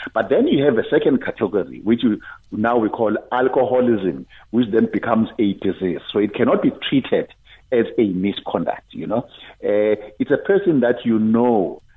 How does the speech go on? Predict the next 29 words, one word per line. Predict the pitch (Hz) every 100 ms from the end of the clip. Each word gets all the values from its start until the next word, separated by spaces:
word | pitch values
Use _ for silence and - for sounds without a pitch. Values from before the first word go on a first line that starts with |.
| _
uh, | 104 101
that | 107 117
this | - -
person | 165 131 120
used | 113 -
to |
perform, | - 92 - 104 95 90
you | 92
know, | 113 - - -
but | 98
for | - -
some | 165 170 127
reason | 117 123 107 92 90
lately, | 107 120 110 95 85 - -
you | 95
know, | 95 95 95 - -
the | -
person | - 117 101
is |
not | 95 104
coming | - 104 101 101
at | -
work | 92 104 101
in | 85 87
time, | - 104 101
he's | 85
not | 104 -
completing | - 92 98 -
his | 92